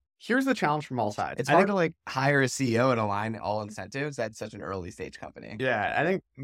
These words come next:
Speaker 1: both founders and studios wanna have their cake and eat it too. Studios wanna own large chunk of a lot of companies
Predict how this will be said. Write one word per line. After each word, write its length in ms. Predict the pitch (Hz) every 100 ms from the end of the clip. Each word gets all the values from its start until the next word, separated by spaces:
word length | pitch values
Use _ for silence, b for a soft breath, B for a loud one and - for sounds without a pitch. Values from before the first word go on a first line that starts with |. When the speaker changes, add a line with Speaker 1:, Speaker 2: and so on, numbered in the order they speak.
| 131
Speaker 1:
both 340 | 147 151 214 - -
founders 520 | 120 135 165 160 131
and 280 | - 117 120
studios 480 | - 110 120 135 113
wanna 180 | 117
have 200 | 107 101
their 100 | 98
cake 240 | 95 98 92
and 80 | 95
eat 100 | 92
it 120 | -
too. 260 | - - - _ _ _
Studios 440 | - 185 202 226 147
wanna 240 | 127 139 -
own 380 | 117 143 143 135 _ _ _ _ _
large 460 | 135 127 143 160 -
chunk 320 | - 117 151 -
of 160 | 120
a 100 | 120
lot 260 | 101 95 101
of 120 | 101
companies 600 | - 104 110 147 190 214